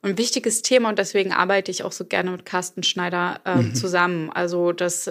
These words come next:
Speaker 1: funktioniert so ganz gut und, ähm, ich finde es auch gut, dass ich dann zeigen kann, ähm, trotz meiner Rolle als Integrationsbeauftragte für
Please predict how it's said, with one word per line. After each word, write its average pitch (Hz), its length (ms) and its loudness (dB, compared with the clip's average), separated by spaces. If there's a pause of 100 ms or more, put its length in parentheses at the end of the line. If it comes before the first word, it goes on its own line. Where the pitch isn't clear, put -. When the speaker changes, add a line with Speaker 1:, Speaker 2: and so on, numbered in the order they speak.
Speaker 1:
funktioniert 190 540 -2
so 185 140 0
ganz 175 280 -4
gut 269 300 -4 (420)
und, 196 540 2
ähm, 185 320 0
ich 190 100 -2
finde 202 220 0
es - 140 -6
auch 180 220 0
gut, 254 220 2
dass 208 160 0
ich 214 160 -2
dann 190 320 0 (560)
zeigen 254 460 4
kann, 294 480 2 (120)
ähm, 208 540 0
trotz 214 300 -2
meiner 196 240 2
Rolle 214 400 4
als 202 220 2
Integrationsbeauftragte 190 1700 -2
für 180 460 0